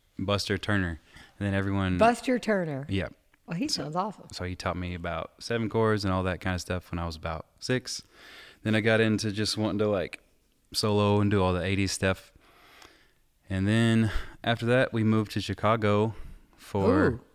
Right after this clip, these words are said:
Speaker 1: yeah, for, like, five years.
Speaker 2: That's cold.
Speaker 1: It was cold.
Speaker 2: Literally cold.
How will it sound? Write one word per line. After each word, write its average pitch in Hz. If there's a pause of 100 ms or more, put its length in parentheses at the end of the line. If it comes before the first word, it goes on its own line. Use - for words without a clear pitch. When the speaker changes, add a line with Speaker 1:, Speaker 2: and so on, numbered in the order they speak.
(240)
Speaker 1:
yeah, 87
for, 92
like, 87
five 95
years. 90
Speaker 2:
That's 190
cold. 143 (560)
Speaker 1:
It 98
was 120
cold. -
Speaker 2:
Literally 147
cold. 143